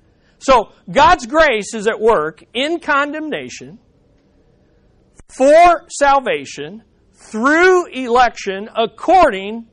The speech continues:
to revelation. And the most important thing about this passage is God's word's gonna continue long after Elijah is taken to heaven. And dads, the most important thing that you can be doing for your spouse, your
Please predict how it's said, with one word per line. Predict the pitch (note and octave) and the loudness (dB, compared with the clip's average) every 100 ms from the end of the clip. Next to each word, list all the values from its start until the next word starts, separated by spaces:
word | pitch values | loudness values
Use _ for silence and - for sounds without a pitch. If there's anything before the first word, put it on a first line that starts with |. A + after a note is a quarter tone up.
| - | -14
to | C#4 | -10
revelation. | C4+ D#4 D#4 A#3 G3 F3 - A2+ _ _ - | 0 2 2 -2 -4 -8 -16 -20 _ _ -8
And | G#3+ | -4
the | G#3 | -4
most | G#3 C#4 E4+ - | 0 2 2 -2
important | D#4 D4 D#4 A#3+ | -6 -2 -4 -2
thing | D4+ C#4 | -4 -4
about | A#3+ B3 A#3+ | -4 -4 -4
this | A#3 | -10
passage | - B3 A#3+ - F3+ F3 | -6 -4 -4 -6 -8 -6
is | F#3+ F#3+ _ _ D#3 | -6 -8 _ _ -6
God's | G3+ C#4 C#4+ G#3+ | 0 2 2 -2
word's | A3 C4+ C4+ G3+ | 0 2 2 -2
gonna | A#3+ A3 F#3+ | -4 -4 -4
continue | G3+ F#3+ B3 A#3 G3 F#3 | -10 -8 -8 -6 -8 -10
long | F3 G3+ G#3+ G#3 | -4 -2 -2 -2
after | G3 F#3 F#3 F3+ | -4 -4 -6 -6
Elijah | E3 F3 G3+ G3+ D#3 F#3 G#3 E3 D#3 | -4 2 2 2 0 2 2 2 -2
is | F3 D#3 - | -8 -12 -6
taken | D#3+ D#3 D#3 | -6 -6 -10
to | |
heaven. | D3 C3+ A2+ G#2+ _ _ _ _ - | -8 -10 -14 -20 _ _ _ _ -16
And | D3+ C3+ | -14 -6
dads, | F3 G3 A3 A#3+ - _ _ _ _ _ | -2 0 -2 -4 -10 _ _ _ _ _
the | D#3 | -12
most | D3 F3+ G#3+ - | -4 0 0 -2
important | G#3 A#3 A#3 G3 - | -10 -2 -2 -2 -6
thing | A3+ A3+ | -6 -4
that | G3 | -10
you | F3+ G#3 | -10 -10
can | G#3 F#3+ | -10 -10
be | F3 | -12
doing | D#3 G#3+ A3+ A3+ | -6 -6 -4 -8
for | - | -10
your | D#3+ F3+ | -8 -8
spouse, | G#3+ - A3+ G#3+ A3 A#3 - - | -8 -6 -2 2 2 0 -8 -16
your | D3+ G3+ | -6 -6